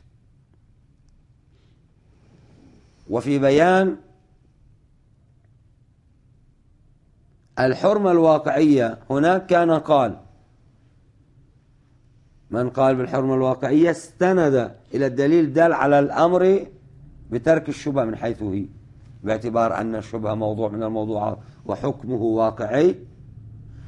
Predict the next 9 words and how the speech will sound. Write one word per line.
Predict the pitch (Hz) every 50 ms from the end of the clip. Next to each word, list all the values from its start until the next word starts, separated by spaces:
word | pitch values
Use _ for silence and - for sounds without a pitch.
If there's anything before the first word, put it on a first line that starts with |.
| - -
هنا | - 208 214 214 180 214
احذف | 202 190 190 190 156 170
مسألة | 170 151 160 151 143 135
الدليل. | 139 127 131 131 127 131 131 120 - - - - - - - - - - - - - - - - - - - - - -
هنا | 170 170 165 151
قال | - - 156 160 165 151
هكذا: | 143 139 131 123 - 113 110 117 113 - - - - - - -
من | 110 135 135 135 135
قال | 131 - 151 151 147 127 104